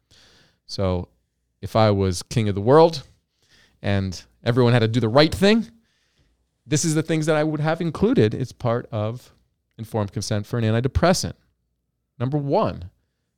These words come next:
this drug has not been adequately evaluated long-term.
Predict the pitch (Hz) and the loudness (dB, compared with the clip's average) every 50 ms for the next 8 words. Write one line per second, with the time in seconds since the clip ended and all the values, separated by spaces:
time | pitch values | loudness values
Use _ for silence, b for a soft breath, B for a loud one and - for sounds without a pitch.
0 | _ _ - 127 127 - - - 123 117 117 131 123 - 123 113 101 - 107 110 | _ _ -6 -6 -6 -6 -6 -2 2 2 2 2 2 0 -2 -2 -2 -2 0 0
1 | 117 120 - 160 160 147 - - 107 104 107 110 127 - - 123 127 131 139 135 | 0 0 0 -2 -4 -4 -4 -2 0 0 2 0 -2 -4 -6 -4 -2 -2 -2 -2
2 | - - 107 95 95 90 90 90 92 98 98 98 98 107 117 - - 95 87 85 | -4 -4 -4 -2 -2 -2 -2 -2 -2 -2 -2 -2 -2 -2 -4 -6 -6 -6 -4 -2
3 | 87 92 101 - - - 147 135 98 85 80 - | -2 -2 -4 -4 -2 0 2 2 0 0 -4 -10